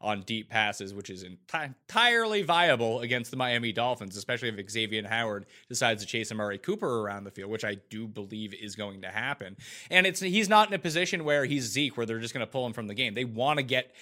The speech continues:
Devin Smith more reps here. Uh, so I can see them taking a few shots. So that's gonna be my guy from the three K range, and one of the Eagles guys will probably end up making it too, because, you know, we talked about all these six thousand dollar receivers that we like and some of the guys in the five thousand dollar range,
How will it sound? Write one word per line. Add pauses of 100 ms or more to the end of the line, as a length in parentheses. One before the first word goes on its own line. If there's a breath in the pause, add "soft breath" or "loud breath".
Devin
Smith
more
reps
here. (300 loud breath)
Uh,
so
I
can
see
them
taking
a
few
shots.
So
that's
gonna
be
my
guy
from
the
three
K
range,
and
one
of
the
Eagles
guys
will
probably
end
up
making
it
too,
because,
you
know,
we
talked
about
all
these
six
thousand
dollar
receivers
that
we
like
and
some
of
the
guys
in
the
five
thousand
dollar
range,